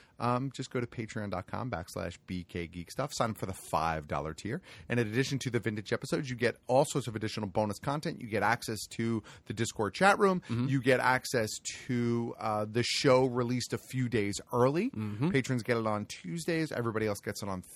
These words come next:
Speaker 1: Thursdays or Fridays at my <laughs> discretion.
Speaker 2: <laughs>
Speaker 1: Um, so, yeah. So, um,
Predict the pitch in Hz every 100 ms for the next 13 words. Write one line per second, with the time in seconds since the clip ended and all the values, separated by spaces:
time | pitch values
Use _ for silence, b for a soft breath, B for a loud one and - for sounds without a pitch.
0 | - 120 131 123 120 104 92 - 117 113
1 | 113 101 101 104 - 110 - - 165 165
2 | 151 151 131 208 196 175 170 175 156 170
3 | 151 - 147 B - 196 208 208 233 147
4 | - - 165 151 143 139 131 123 120 120
5 | 120 - -